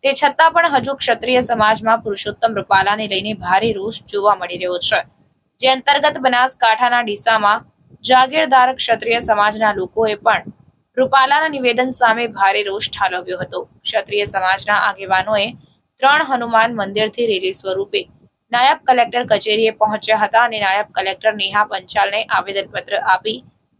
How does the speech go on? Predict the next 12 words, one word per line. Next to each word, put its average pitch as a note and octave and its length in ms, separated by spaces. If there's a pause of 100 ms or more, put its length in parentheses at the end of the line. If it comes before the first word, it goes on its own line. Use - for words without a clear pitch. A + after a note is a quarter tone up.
(140)
રૂપાલાની C#4 540
ટિકિટ C#4 320
રદ A#3 240
કરવાની G#3 420
માંગણી G3+ 380
સરકાર G3 400
સુધી G3+ 260
પહોંચાડવા G3 600
માટે F#3 280
રજૂઆત F#3+ 460
કરી F3+ 240
છે. F#3+ 220